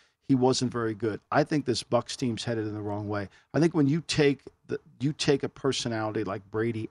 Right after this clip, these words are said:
out of the locker room, who was in control of everything, I think it's gonna slip, slip, slip, slip. And I just think their cap situation, because they've spent so much money over the last three years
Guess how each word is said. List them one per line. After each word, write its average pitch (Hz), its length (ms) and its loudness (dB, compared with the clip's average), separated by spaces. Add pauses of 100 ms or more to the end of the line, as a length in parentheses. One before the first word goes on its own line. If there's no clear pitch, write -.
out 127 160 2
of 120 120 0
the 110 80 -4
locker 98 340 -2
room, 90 140 -16 (300)
who 151 100 6
was 143 220 6
in 156 120 4
control 135 500 0
of 113 120 2
everything, 95 440 -6 (440)
I 147 100 6
think 151 160 2
it's 127 140 0
gonna 117 180 -4
slip, - 380 -4
slip, - 280 -4
slip, - 320 -4
slip. - 300 -4 (360)
And 117 300 0
I 123 120 2
just 131 200 -2
think 131 160 2
their 104 140 -4
cap 135 420 0
situation, 123 720 0 (280)
because 156 320 2
they've 143 180 2
spent 135 240 -4
so - 260 2
much 143 300 0
money 135 240 4
over 110 180 4
the 110 60 -2
last 113 340 -2
three 69 160 -2
years 120 520 2